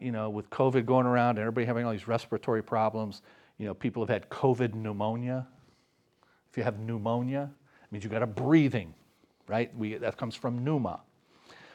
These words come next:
So it's breath, wind, air, spirit. So the word for spirit is pneuma. The word for wind is also pneuma.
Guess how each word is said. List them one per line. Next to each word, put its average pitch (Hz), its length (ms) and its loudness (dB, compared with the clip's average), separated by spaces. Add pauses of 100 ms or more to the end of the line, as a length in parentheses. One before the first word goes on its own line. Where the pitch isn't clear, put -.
(380)
So 127 340 8
it's 120 180 0
breath, 147 640 6
wind, 127 640 0 (260)
air, 104 540 -2
spirit. - 600 2 (400)
So - 180 4
the 120 100 6
word 175 280 8
for 226 120 0
spirit 156 480 4
is 113 200 0
pneuma. 113 440 4
The 147 100 4
word 175 280 6
for 208 180 8
wind 226 340 6
is 160 120 2
also 240 300 6
pneuma. 110 360 0